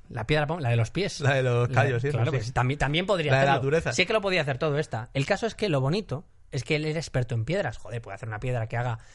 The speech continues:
Speaker 1: eh, que cualquier metal se convierta en oro, pues tiene una piedra, toma, te hace la declaración de la renta.
Speaker 2: <laughs>
Speaker 1: Todo es posible.
Speaker 2: ¿Y esta para qué es? Para matar a alguien.
Speaker 1: Exacto. <laughs> Le das así en la cabeza con ella,
Speaker 2: ¿Y?
Speaker 1: esa piedra siempre está inventada.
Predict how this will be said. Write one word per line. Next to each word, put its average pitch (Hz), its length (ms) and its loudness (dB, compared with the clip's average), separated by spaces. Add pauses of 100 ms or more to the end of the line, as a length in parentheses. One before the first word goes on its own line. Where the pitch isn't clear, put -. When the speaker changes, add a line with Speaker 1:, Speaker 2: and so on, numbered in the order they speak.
(300)
Speaker 1:
eh, 110 520 2 (160)
que 120 140 0
cualquier 113 280 0
metal 123 180 2
se 123 80 -2
convierta 123 260 2
en 127 40 4
oro, 143 160 2
pues 143 140 -4
tiene 123 180 -4
una 131 180 2
piedra, 160 460 0
toma, 120 260 0
te 139 120 -2
hace 139 100 -2
la 151 100 2
declaración 143 440 0
de 123 60 2
la 113 100 2
renta. 104 340 -2 (160)
Speaker 2:
<laughs> - 200 -2
Speaker 1:
Todo 156 180 4
es 156 80 0
posible. 117 480 0 (720)
Speaker 2:
¿Y 165 80 2
esta 202 180 4
para 196 140 2
qué 202 160 4
es? 147 100 0
Para 131 260 2
matar 131 300 2
a 151 100 6
alguien. 113 240 0
Speaker 1:
Exacto. 170 460 2 (320)
<laughs> - 320 0
Le 151 160 2
das 185 260 2
así 220 280 4
en 190 120 4
la 214 140 4
cabeza 190 380 2
con 180 160 0
ella, 196 240 -2
Speaker 2:
¿Y? 190 180 0 (140)
Speaker 1:
esa 202 320 2
piedra 214 280 4
siempre 190 280 2
está 170 160 0
inventada. 131 440 0